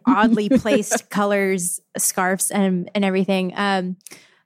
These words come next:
Speaker 1: but you definitely need to make that ugly stuff before the better stuff comes out. It's definitely all a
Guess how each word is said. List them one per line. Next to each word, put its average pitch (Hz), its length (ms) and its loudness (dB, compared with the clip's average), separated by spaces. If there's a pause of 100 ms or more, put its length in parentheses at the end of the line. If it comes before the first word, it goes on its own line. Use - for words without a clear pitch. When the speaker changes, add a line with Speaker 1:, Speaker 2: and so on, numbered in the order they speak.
(180)
Speaker 1:
but 226 180 2
you 220 160 2
definitely 226 500 2
need 208 320 2
to - 100 -2
make 214 220 2
that 185 180 0
ugly 220 300 0
stuff 285 560 0
before 196 540 2
the 180 120 -4
better 170 300 -2
stuff 180 320 -4
comes 180 260 0
out. 180 280 2
It's - 160 -6
definitely 190 300 0
all 170 180 0
a 170 100 -2